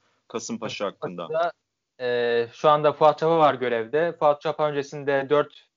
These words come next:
Speaker 2: maça dört farklı hoca çıkmıştı. Mehmet Hoca,
Speaker 1: <laughs>
Speaker 2: Erkan Hoca, İrfan Hoca ve Mu-, Fuat Hoca. Şu anda Fuat Hoca var. Ve ya sanki kim gelirse gelsin Kasımpaşa her zaman belli bir çizgi tutturacak gibi gözüküyor, beş maçın, e, son beş maçlarında ilk yarılarda önde kapattılar.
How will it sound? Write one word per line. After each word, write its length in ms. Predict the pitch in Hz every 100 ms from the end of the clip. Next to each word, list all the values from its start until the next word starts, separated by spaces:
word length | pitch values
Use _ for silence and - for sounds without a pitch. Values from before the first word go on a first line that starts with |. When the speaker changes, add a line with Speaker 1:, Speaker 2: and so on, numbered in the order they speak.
| -
Speaker 2:
maça 260 | 127 147
dört 200 | 143 139
farklı 260 | 147 139 143
hoca 100 | 143
çıkmıştı. 400 | - - 107 123
Mehmet 220 | 127 127
Hoca, 400 | 131 123 131 123
Speaker 1:
<laughs> 40 | 123
Speaker 2:
Erkan 360 | - 143 135
Hoca, 180 | 131 131
İrfan 280 | 131 135 139
Hoca 200 | 131 143
ve 220 | 147 139
Mu-, 200 | 139 135 -
Fuat 240 | 139 139
Hoca. 280 | 120 127 160
Şu 120 | 160
anda 160 | 143 143
Fuat 240 | 160 151
Hoca 240 | 143 123 123
var. 240 | 180 - _ _ _
Ve 260 | 151 160 160 _ -
ya 100 | 123
sanki 240 | 156 143
kim 200 | - 180
gelirse 320 | 175 180 180
gelsin 340 | 156 135 - 165
Kasımpaşa 500 | 151 143 156 143 156
her 100 | 156
zaman 300 | 135 147 147
belli 120 | 147
bir 100 | 147
çizgi 280 | 143 135 147
tutturacak 500 | - 160 143 151 143
gibi 120 | 127
gözüküyor, 580 | 120 110 _ 139 147 165 _ _ _ -
beş 280 | 147 147 -
maçın, 420 | 143 - 143 135
e, 120 | 120
son 240 | 117 143 165
beş 180 | 170
maçlarında 400 | 160 139 135 131
ilk 220 | 147 170 165
yarılarda 360 | 135 131 143
önde 160 | 156 160
kapattılar. 640 | 139 120 113 110 117